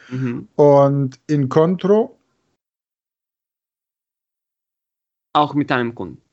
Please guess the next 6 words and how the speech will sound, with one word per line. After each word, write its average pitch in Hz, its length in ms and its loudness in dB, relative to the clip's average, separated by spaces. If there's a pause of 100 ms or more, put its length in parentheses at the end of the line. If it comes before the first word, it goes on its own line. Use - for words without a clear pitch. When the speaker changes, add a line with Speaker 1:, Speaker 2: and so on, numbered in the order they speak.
(720)
Speaker 2:
Okay. 139 340 -6 (500)
Speaker 1:
Mhm. - 240 -18 (580)
Speaker 2:
Bene. 92 340 -8 (1040)
Speaker 1:
Benissimo. - 280 -4
Speaker 2:
Ho 165 40 -6
capito. - 580 -2